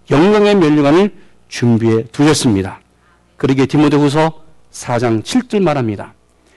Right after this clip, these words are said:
"내가 선한 싸움을 싸우고 나의 달려갈 길을 마치고 믿음을 지켰으니 이제 후는 나를 위하여 의의 면류관이 예비되었으므로 주 곧 의로우신 재판장이 그날에 내게 주실 것이니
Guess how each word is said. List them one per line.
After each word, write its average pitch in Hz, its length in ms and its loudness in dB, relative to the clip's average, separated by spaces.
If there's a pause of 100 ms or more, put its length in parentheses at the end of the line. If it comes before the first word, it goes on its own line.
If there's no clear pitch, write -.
(140)
"내가 160 240 2
선한 226 300 2
싸움을 202 360 4
싸우고 175 420 2
나의 170 240 2
달려갈 220 360 2
길을 226 300 2 (140)
마치고 151 640 -2 (220)
믿음을 247 320 4
지켰으니 139 540 0 (520)
이제 202 240 2
후는 208 320 2
나를 175 280 4
위하여 147 280 2
의의 262 360 4
면류관이 220 560 2
예비되었으므로 131 720 -2 (580)
주 151 180 0
곧 156 260 -2
의로우신 170 640 2 (640)
재판장이 139 640 0
그날에 113 300 -4
내게 98 200 -8
주실 139 280 -16
것이니 - 360 -20